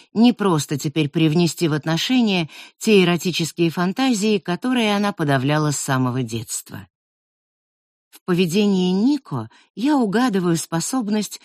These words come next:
к восприимчивости, и потому предлагаю Марии позволить себе желание, поверить, что она заслуживает обожания и заботы. В то же время я советую ей попытаться заново разглядеть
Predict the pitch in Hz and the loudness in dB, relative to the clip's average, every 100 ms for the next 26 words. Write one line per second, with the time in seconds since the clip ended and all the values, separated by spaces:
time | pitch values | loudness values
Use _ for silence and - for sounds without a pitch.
0 | - - _ 208 247 - 262 254 180 127 | -20 -20 _ 0 0 0 0 2 2 2
1 | - 120 117 - 143 131 - _ 233 - | -2 -6 -6 -6 -6 -6 -12 _ -6 -4
2 | - 226 294 - 208 165 156 147 135 127 | -2 0 0 0 0 2 2 2 2 2
3 | 127 180 262 240 - - _ 302 302 240 | 2 0 0 -4 -8 -20 _ 2 2 2
4 | 185 131 123 - 175 156 135 151 208 156 | 0 0 -2 -4 -4 -2 -2 -2 -2 -2
5 | 107 117 117 - - - - 190 165 208 | -6 -10 -14 -16 -20 -20 -4 0 2 2
6 | 233 147 - - - - - 208 226 240 | 2 0 -4 -18 -20 -12 -4 0 2 2
7 | 220 226 - 202 233 240 175 135 127 139 | 4 2 2 0 0 0 0 0 -2 0
8 | 135 139 131 151 214 196 180 175 - 151 | 0 2 0 0 -2 -2 -4 -6 -4 -2
9 | 151 120 110 - 107 _ _ _ _ _ | -2 -4 -8 -12 -20 _ _ _ _ _
10 | _ _ _ _ - - 139 123 113 135 | _ _ _ _ -14 -4 -2 0 -2 0
11 | 233 208 131 139 - 123 110 107 151 175 | 2 2 0 -2 -2 -2 -4 -6 -2 -2
12 | 185 214 202 - - - 180 151 139 180 | 0 -2 -2 -8 -18 -8 -6 -4 -4 -4
13 | - - 170 143 147 196 233 156 143 160 | -4 -4 -2 -2 0 0 0 0 2 0
14 | 156 147 147 156 202 | 0 -2 -2 0 0